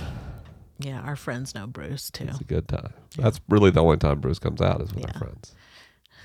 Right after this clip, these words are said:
Speaker 2: Well, everyone
Speaker 1: Now people
Speaker 2: thinks
Speaker 1: are gonna wanna know, "Why is it Bruce?"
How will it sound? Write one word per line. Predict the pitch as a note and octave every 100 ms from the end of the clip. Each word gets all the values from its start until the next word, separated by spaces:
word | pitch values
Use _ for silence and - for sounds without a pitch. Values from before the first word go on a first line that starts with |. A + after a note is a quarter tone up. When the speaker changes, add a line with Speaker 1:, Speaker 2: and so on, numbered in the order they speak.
| - - - - - _ _ _ _ _ _ - - _ _ _ _ _ _ _ - - - - -
Speaker 2:
Well, | A#2
everyone | C3 C#3 G3
Speaker 1:
Now | D3
people | E3
Speaker 2:
thinks | F3+
Speaker 1:
are | F3+
gonna | E3+
wanna | D#3+ D3+
know, | D3+ D3+ D3
"Why | D3+ D#3+
is | D#3+ D#3
it | D#3
Bruce?" | D3+ D3 C#3+ C3+ -